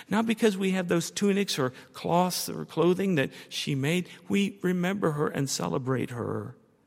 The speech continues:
because she was attuned to the voice of the sacred.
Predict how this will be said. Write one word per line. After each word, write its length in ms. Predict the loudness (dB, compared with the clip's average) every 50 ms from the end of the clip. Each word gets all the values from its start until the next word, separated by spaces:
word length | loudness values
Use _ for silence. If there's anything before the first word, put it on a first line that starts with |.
| _ _ _ _ _ _ _ _ _ _ _ _ _
because 260 | -6 -6 -2 0 0 0
she 160 | 2 0 0
was 160 | 0 0 0
attuned 680 | -2 -2 -2 2 4 6 6 6 4 2 0 -2 -8 -14 -20 -20 -20 _ _ _ _ _ _ _ _ _ _ _ _ _ _ _ _ _ _ _ _ _ _ _ _ _ _ -6
to 100 | -4 -4
the 80 | -4 -2
voice 420 | -2 2 2 4 4 2 0 -6
of 60 | -8
the 80 | -4 -2
sacred. 600 | 0 0 0 0 -2 -4 -8 -14 -16 -16 -16 -20